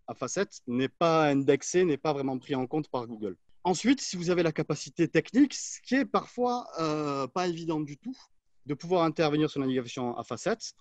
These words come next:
en deux mots, il faut strictement sélectionner ce qui va être utile pour le S E O et donc arriver à l'indexer et ne surtout pas indexer ce qui n'est pas utile au S E O. Exemple,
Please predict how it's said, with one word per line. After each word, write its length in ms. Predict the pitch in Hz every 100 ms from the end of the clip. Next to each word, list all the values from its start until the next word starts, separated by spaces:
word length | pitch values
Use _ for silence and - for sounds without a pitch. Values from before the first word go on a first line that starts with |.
| _
en 100 | -
deux 160 | 135 196
mots, 240 | 160 175 _ _ _ _ _ -
il 120 | 143
faut 260 | - 160 135
strictement 880 | - - 277 262 - 226 196 175 156 -
sélectionner 640 | - 180 170 - - 165
ce 100 | 160
qui 100 | -
va 140 | 135 127
être 140 | - _ _ -
utile 460 | 247 - - 190 156
pour 200 | 151 139
le 120 | 131
S 200 | - 123
E 40 |
O 100 | 120 - _ _ _ _ -
et 120 | 226
donc 300 | 202 185 - -
arriver 300 | 151 143 147
à 60 | 139
l'indexer 460 | 127 120 - 151 _ _ - - -
et 100 | 185
ne 80 |
surtout 360 | 202 - 254 220
pas 160 | 233 208
indexer 320 | 185 175 226
ce 60 |
qui 120 | - 180
n'est 80 |
pas 160 | 170 175
utile 380 | 175 - 214 208
au 120 | 175
S 180 | 151 156
E 60 |
O. 100 | 135 - _ _ _ _ _ -
Exemple, 480 | 151 131 180 285